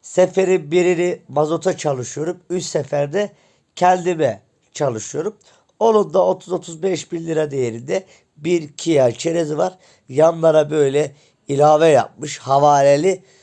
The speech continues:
lastik vurabiliyor. İşte tır lastiklerin fiyatı biraz daha farklı.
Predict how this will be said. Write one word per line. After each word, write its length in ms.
lastik 600
vurabiliyor. 840
İşte 360
tır 180
lastiklerin 920
fiyatı 680
biraz 480
daha 240
farklı. 540